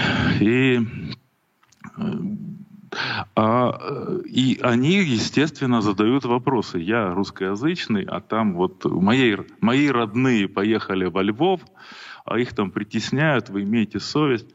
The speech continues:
Но это не сработает. Вот государственная политика будет русский искоренять полностью. Возможно ли ускоренить полностью язык? Нет, невозможно. Поэтому, знаете,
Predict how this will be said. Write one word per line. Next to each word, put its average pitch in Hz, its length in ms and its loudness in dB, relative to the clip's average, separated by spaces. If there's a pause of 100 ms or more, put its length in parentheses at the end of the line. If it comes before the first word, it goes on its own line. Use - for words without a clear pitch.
(400)
Но 123 180 2
это 131 160 0
не 110 140 2
сработает. 98 720 0 (420)
Вот - 140 -10
государственная 113 720 0
политика - 480 -2
будет 113 320 0
русский 110 380 -2
искоренять 92 580 0 (100)
полностью. - 540 -8 (420)
Возможно 139 600 2
ли 98 140 2
ускоренить 85 800 -8
полностью 80 600 -4
язык? 71 240 -12 (240)
Нет, 101 280 0
невозможно. 78 640 -6 (720)
Поэтому, 104 580 2 (640)
знаете, 110 380 0